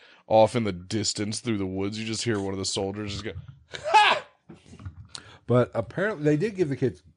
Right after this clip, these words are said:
Speaker 2: kind of some kind of weapon, like a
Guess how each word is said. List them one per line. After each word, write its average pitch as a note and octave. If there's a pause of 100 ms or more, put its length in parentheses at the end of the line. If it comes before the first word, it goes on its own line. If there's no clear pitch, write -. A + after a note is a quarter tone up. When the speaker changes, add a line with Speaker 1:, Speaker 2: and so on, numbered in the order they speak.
(460)
Speaker 2:
kind A#2+
of F2 (1600)
some C3
kind A2
of D#2+
weapon, D2+
like G2+
a D#2